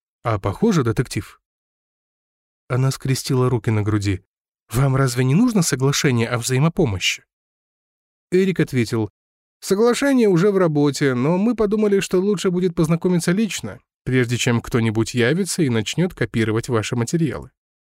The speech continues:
«Вам и наши материалы понадобятся?» Эрик покачал головой. «Только копии. Но мы будем признательны, если вы кратко посвятите нас в ход расследования. Это останется между нами четырьмя».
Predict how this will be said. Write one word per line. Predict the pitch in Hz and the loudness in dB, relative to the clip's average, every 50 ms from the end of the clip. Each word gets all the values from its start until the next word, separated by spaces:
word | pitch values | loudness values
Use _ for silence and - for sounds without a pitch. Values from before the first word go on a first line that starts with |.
| _ _ _ _ _ _ _ - | _ _ _ _ _ _ _ -6
«Вам | 117 104 113 131 123 123 131 127 | -4 0 0 0 0 2 0 0
и | |
наши | 120 120 120 - - 120 | 0 0 -2 -2 -2 -2
материалы | 113 107 - - 117 110 101 101 98 95 98 107 | -2 -2 -2 -2 -2 -2 -2 -2 -4 -4 -6 -4
понадобятся?» | - 147 147 165 175 170 190 202 214 - - - 226 - _ _ _ _ _ _ _ _ _ _ _ _ _ _ _ _ _ _ | -2 0 2 2 2 0 -2 -2 -4 -4 -6 -8 -8 -10 _ _ _ _ _ _ _ _ _ _ _ _ _ _ _ _ _ _
Эрик | - 131 127 120 120 - | -4 -2 -2 -2 -2 -4
покачал | - - 110 - 120 - - 120 110 110 | -6 -4 -4 -2 -2 -2 -2 -2 -2 -2
головой. | 110 117 110 110 107 104 107 104 98 98 _ _ _ _ _ _ _ | -2 -2 -2 0 0 0 -2 -2 -4 -6 _ _ _ _ _ _ _
«Только | - 196 247 269 254 - 226 170 | 0 0 2 2 2 0 -2 0
копии. | - 156 139 131 - 123 117 110 - - _ _ _ _ _ _ _ | 0 0 0 0 0 -4 -4 -6 -8 -12 _ _ _ _ _ _ _
Но | 117 117 127 131 | -2 0 0 2
мы | 131 135 131 | 0 0 0
будем | 131 123 127 120 117 | -2 -2 -2 -2 -2
признательны, | 123 123 117 113 131 180 226 - - 135 127 | -2 -2 -2 0 0 -2 0 0 -2 0 0
если | 117 110 110 - - 120 | 0 0 -2 -2 0 0
вы | 117 120 113 | 0 0 0
кратко | - - 139 208 226 - - 214 | 0 0 0 0 -2 -2 -6 -4
посвятите | - 190 160 - 160 147 143 - 220 - 190 160 | -2 -4 -2 -2 -2 -2 -2 -4 -4 -2 -2 0
нас | 151 147 - | 0 -2 -4
в | - | -4
ход | - - 185 - | -4 -4 -4 -2
расследования. | 165 147 - - - 127 127 120 120 113 113 110 117 - - _ _ _ _ _ _ - | -2 -2 -4 -4 -4 -2 -2 0 0 -2 -4 -6 -8 -12 -16 _ _ _ _ _ _ -6
Это | 175 196 - 233 | -4 0 0 0
останется | 208 170 - 185 196 214 190 - 151 135 | 0 0 0 0 0 0 0 0 0 2
между | 135 147 165 175 170 190 180 | 2 2 2 2 2 2 2
нами | 156 123 117 147 180 170 | 2 2 2 0 0 -2
четырьмя». | - - 143 - 120 107 92 87 - - | -2 -4 -4 -4 -4 -4 -6 -8 -10 -16